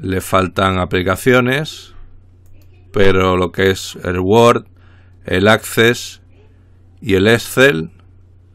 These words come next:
PowerPoint también tiene, son cuatro las aplicaciones que trae, si no recuerdo mal. Ahora ya para,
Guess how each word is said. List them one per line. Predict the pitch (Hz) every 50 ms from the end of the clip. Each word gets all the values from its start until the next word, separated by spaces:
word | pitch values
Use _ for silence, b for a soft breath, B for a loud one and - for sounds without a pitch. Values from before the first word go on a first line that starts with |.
| _ _ _ _ _ _ _ _ _ _ _ _ _ _ - - _ b b b b b b b b b b b b b b - - - - _ -
PowerPoint | - 107 104 101 104 104 95 95 - - 120 127 127 127 135 - 80 82 - - - - - - - - -
también | - 95 92 95 95 101 104 101 98 87
tiene, | 107 107 110 117 123 135 135 - - - - _ _ _ _ _
son | - - - 98 98 98 90
cuatro | 87 - 110 110 107 - 120 120 110
las | 104 - -
aplicaciones | 95 85 - 98 90 98 95 - 107 101 95 87 -
que | - 95 87
trae, | - 104 107 107 101
si | - 107 95
no | 95 92
recuerdo | 90 92 90 85 95 92 87 87 92
mal. | 98 113 123 131 147 - - _ - - - - - - - _ _ _ _ - _ _ - - _ - - _ - _ _ 294 - - _ 285 277 _ _ _ _ _ _ _ _ _ - _ _ _ _ - -
Ahora | - 98 98 98 98 98 95 92
ya | 95 98 98 90
para, | - 104 98 98 95 95 95 92 92 92 90 90 90 90 95 104